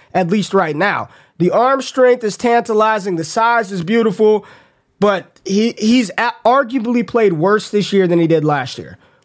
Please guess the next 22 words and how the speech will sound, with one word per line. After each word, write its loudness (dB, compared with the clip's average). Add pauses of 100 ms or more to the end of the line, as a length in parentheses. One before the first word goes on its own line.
Will 4
Levis. -2
So 0
when 2
we're 4
looking -2
at -2
these -6
quarterbacks, 0
man, -2 (360)
right 0
now, 0 (300)
it's -2
like -2 (360)
Bryce 0
Young, 0
C -2
J 2
Stroud, -2
gap, -4 (720)
big -2
gap, -4